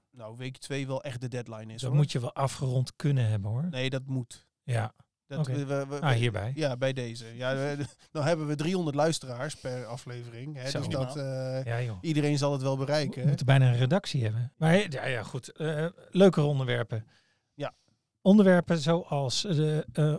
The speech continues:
Speaker 2: ontdekkers en de hervormers. We hebben de hervormers nog helemaal niet besproken, maar daar
Speaker 1: Nee.
Speaker 2: komen we misschien op een ander moment op terug.
Speaker 1: Nee.
Speaker 2: Ehm,
Speaker 1: Ja, het woord reformatie.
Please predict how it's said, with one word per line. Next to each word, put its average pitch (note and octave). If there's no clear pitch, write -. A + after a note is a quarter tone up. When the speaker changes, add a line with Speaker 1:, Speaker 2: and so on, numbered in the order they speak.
Speaker 2:
ontdekkers D#3
en D#3+
de D3+
hervormers. C#3
We -
hebben F#3+
de D3
hervormers F3
nog F3+
helemaal E3
niet D#3+
besproken, D3+
maar B2+
daar A#2+
Speaker 1:
Nee. -
Speaker 2:
komen C3
we C3+
misschien A#2+
op A2+
een C#3
ander C#3
moment A#2+
op -
terug. E3+
Speaker 1:
Nee. C3+
Speaker 2:
Ehm, E3+
Speaker 1:
Ja, F3
het E3
woord G3+
reformatie. F3+